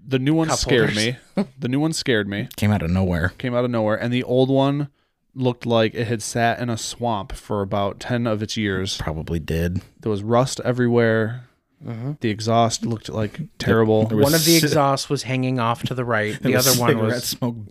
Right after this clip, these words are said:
Speaker 3: billowing out of the
Speaker 1: Yeah.
Speaker 3: driver's window. <laughs> At least I hope it was cigarette smoke.
Speaker 1: So this is your friendly
Speaker 3: Not
Speaker 1: reminder.
Speaker 3: the car. <laughs>
Speaker 1: Give Pacificas a wide berth, and if you own one, get rid of it.
Speaker 3: Trade it in.
Speaker 2: Hmm.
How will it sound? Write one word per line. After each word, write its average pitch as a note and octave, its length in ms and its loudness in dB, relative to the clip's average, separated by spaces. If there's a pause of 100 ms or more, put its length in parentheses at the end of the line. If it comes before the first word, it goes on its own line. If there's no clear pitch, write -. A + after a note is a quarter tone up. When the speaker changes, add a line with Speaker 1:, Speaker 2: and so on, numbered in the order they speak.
Speaker 3:
billowing G#2+ 320 0
out A2 120 -8
of B2 80 0
the - 60 0
Speaker 1:
Yeah. G3+ 80 4 (180)
Speaker 3:
driver's C#3+ 200 0
window. D3 500 0
<laughs> - 560 -10 (640)
At C3 140 0
least C#3+ 160 2
I B2+ 80 2
hope B2+ 200 0
it G2 80 -4
was A#2+ 120 -4
cigarette C#3 440 -2
smoke. - 580 -6 (160)
Speaker 1:
So - 220 -10
this G#2+ 180 -8
is G#2+ 80 -4
your G#2+ 100 -4
friendly G#2+ 300 -2
Speaker 3:
Not G#2 60 -2
Speaker 1:
reminder. G2+ 480 0
Speaker 3:
the B2+ 60 -2
car. - 500 -2 (100)
<laughs> B2+ 140 -16
Speaker 1:
Give A2+ 220 2
Pacificas G#2 880 0
a G#2 60 0
wide G2 460 0
berth, G2+ 320 2
and G2+ 120 -6
if F#2+ 140 -4
you G2 160 0
own G2+ 240 0
one, A2+ 320 2
get G#2 120 0
rid F#2 200 2
of E2+ 100 0
it. - 240 -6
Speaker 3:
Trade C#3 300 -4
it - 80 -12
in. D#2 220 -8 (380)
Speaker 2:
Hmm. A2 120 -8